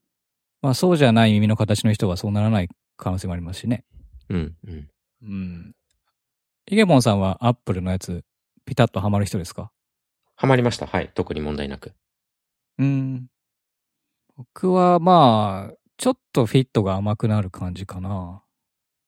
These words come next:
Speaker 1: 僕結構耳の、なんていうんですかね、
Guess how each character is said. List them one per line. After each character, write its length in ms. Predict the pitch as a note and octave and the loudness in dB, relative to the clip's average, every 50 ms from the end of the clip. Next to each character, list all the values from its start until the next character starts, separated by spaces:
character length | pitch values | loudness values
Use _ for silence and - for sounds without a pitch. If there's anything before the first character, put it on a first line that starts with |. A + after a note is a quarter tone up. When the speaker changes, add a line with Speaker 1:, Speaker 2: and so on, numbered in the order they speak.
| _ _ _ _ | _ _ _ _
Speaker 1:
僕 180 | - D3+ - G#3 | -10 -10 -8 -2
結 140 | - D#4+ F4 | -2 0 2
構 100 | - B2+ | 4 4
耳 220 | A#2+ B2+ E3 G3 | 6 6 4 6
の、 260 | G3+ G#3 G3 F#3+ - - _ _ _ - | 6 6 4 4 2 -2 _ _ _ -4
な 120 | D#3+ D#3 | -2 -2
ん 60 | D3 | -2
て 80 | - - | -2 -6
い 40 | F2+ | -8
う 20 | |
ん 20 | F2+ | -8
で 20 | |
す 60 | - | -8
か 100 | - F#2+ | -6 -6
ね、 260 | F#2 F#2+ F2 F2 - | -4 -4 -6 -6 -10